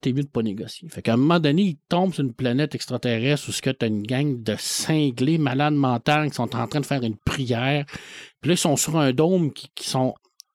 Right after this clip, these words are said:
qui, qui peut pas être détruit. Puis tant aussi longtemps que les prières puis que les dômes se finissent pas, tu peux pas les attaquer parce qu'ils sont en, ils sont comme en train de te bénir, de te, te bénir le, le, le combat, puis ils sont super heureux de pouvoir te tuer parce que pour eux autres, ils te délivrent de tout ça. Puis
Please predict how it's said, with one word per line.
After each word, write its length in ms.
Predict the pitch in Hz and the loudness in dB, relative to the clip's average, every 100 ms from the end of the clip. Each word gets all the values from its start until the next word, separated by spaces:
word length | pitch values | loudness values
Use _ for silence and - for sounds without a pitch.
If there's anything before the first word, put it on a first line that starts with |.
| - | -18
qui, 100 | - | -16
qui 80 | - | -8
peut 120 | 139 | -4
pas 140 | 113 170 | 0 0
être 100 | 139 | 2
détruit. 500 | 131 127 - 135 175 - - - - - _ | 0 0 -4 -2 -2 -4 -20 -20 -20 -20 _
Puis 100 | - | -8
tant 180 | - 220 | 2 4
aussi 260 | 196 156 - | 4 0 2
longtemps 300 | 165 139 190 | 2 4 2
que 120 | - | 2
les 60 | 135 | -4
prières 640 | - 135 135 139 165 165 | -2 -4 2 2 4 0
puis 100 | 151 | -2
que 100 | 117 | -2
les 140 | 120 113 | 0 2
dômes 360 | 131 151 160 | 2 4 2
se 180 | 131 - | 0 -2
finissent 580 | 117 - - 135 123 - | -4 -4 0 2 2 0
pas, 280 | - 151 156 | 2 2 2
tu 120 | - | -2
peux 80 | 123 | -4
pas 100 | 180 | 0
les 100 | 156 | 0
attaquer 380 | 135 120 139 175 - - - - | 0 -2 -4 -8 -10 -20 -20 -8
parce 160 | - | -6
qu'ils 140 | - 156 | -2 0
sont 200 | 143 139 | 0 0
en, 80 | 143 | -2
ils 180 | - - | -2 -4
sont 120 | 139 | 0
comme 180 | 175 180 | 2 2
en 80 | - | 2
train 140 | 180 | 0
de 40 | |
te 140 | - 139 | 2 2
bénir, 720 | 123 151 143 139 202 214 170 | 4 2 4 4 4 2 0
de 100 | - _ | -4 _
te, 140 | - 127 117 - _ | -2 -2 -4 -14 _
te 80 | 147 | -4
bénir 580 | 120 143 151 160 185 160 | 0 2 4 4 4 4
le, 160 | 135 | 4
le, 180 | 131 123 - - - | 2 0 -4 -20 -10
le 160 | 135 139 | -2 0
combat, 560 | - 165 143 147 175 180 | 4 4 4 4 4 2
puis 60 | |
ils 40 | - | 0
sont 120 | 139 | 0
super 360 | - - 185 156 | 0 4 4 6
heureux 300 | 131 143 165 | 4 2 2
de 80 | 135 | -2
pouvoir 340 | - 139 143 | -2 0 2
te 60 | 143 | 0
tuer 400 | - - 127 143 | -2 -2 0 0
parce 180 | 123 - | -2 -6
que 80 | |
pour 220 | 120 127 127 | -4 0 2
eux 100 | 135 | 2
autres, 200 | 156 117 | -2 -2
ils 60 | |
te 100 | - | 0
délivrent 600 | 120 117 135 131 147 147 | 0 2 2 2 0 0
de 80 | 131 | -2
tout 180 | - - | -4 -10
ça. 260 | - 139 | -4 -2
Puis 120 | 151 | 0